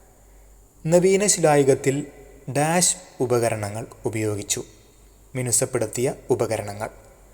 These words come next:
നവീന ശിലായുഗത്തിലെ മാറ്റങ്ങളെ നവീന ശിലായുഗ വിപ്ലവം എന്ന് വിശേഷിപ്പിച്ചതാര്?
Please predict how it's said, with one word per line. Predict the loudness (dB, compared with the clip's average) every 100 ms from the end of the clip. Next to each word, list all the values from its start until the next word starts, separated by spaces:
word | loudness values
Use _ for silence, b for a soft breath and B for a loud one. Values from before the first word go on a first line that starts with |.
| b b b b b -2
നവീന | 2 4 4 2
ശിലായുഗത്തിലെ | 2 2 4 2 0 2 2 2
മാറ്റങ്ങളെ | 0 0 -2 0 -2 -2 -6 -18 -16 -6
നവീന | -4 0 2 2
ശിലായുഗ | 2 2 0 0 0 -2
വിപ്ലവം | -2 2 2 2 -2
എന്ന് | -8 -6
വിശേഷിപ്പിച്ചതാര്? | -6 -4 -4 -4 -2 0 -2 -2 -6